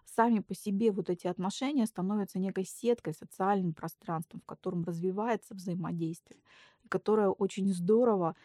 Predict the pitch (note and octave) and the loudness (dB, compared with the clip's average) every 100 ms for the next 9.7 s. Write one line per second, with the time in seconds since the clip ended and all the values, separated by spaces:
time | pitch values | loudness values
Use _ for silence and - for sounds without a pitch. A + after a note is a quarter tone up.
0 | _ _ - F3 E3+ - F#3 F#3+ G3 A3+ | _ _ -6 -2 -2 -2 2 2 4 4
1 | G#3+ F#3+ F3 - G3 F#3+ - F3+ - F#3 | 4 0 -6 -2 -2 -2 -4 -6 -4 -6
2 | - - F3+ E3+ D#3+ F3 F3+ G3 A#3+ B3 | -6 -10 -8 -6 -4 -4 -2 2 2 0
3 | _ _ _ E3 - G3+ G#3+ F3 D#3+ F3+ | _ _ _ -8 -2 2 4 4 0 -10
4 | F3 F3 G3 F#3+ F3 F3+ G3 F#3 E3+ - | -14 -14 -6 -4 0 2 4 2 -2 -4
5 | D#3+ E3+ F#3+ A3+ F#3 D#3+ E3+ G#3 A3 - | -4 0 0 0 -2 -4 -2 0 0 -2
6 | - - E3+ G3+ A3+ F#3+ F#3 F3+ F3 - | -12 -6 -2 0 0 -2 -4 -4 -4 -6
7 | F3+ - - G3 G#3+ - G#3+ A3 G3+ G3 | -12 -10 -6 -4 -4 -2 -2 0 0 0
8 | F#3+ G#3 A3+ F3+ D#3+ E3 D#3+ D3 _ F#3+ | -2 2 4 2 0 -6 -8 -10 _ -8
9 | G#3 - F3 F3+ F3+ F#3 F3 | -6 -6 -6 -4 -2 -4 -6